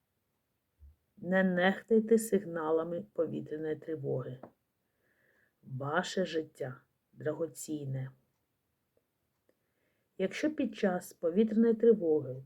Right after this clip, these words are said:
ви самі залишились вдома, одразу знайдіть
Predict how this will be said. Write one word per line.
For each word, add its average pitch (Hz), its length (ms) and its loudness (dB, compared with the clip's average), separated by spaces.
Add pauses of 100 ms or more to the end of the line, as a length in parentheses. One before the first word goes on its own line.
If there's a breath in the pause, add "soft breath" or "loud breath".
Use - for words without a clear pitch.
ви 160 360 -2
самі 175 680 2 (540)
залишились 160 720 -2
вдома, 190 520 4 (800)
одразу 240 600 6
знайдіть 208 920 6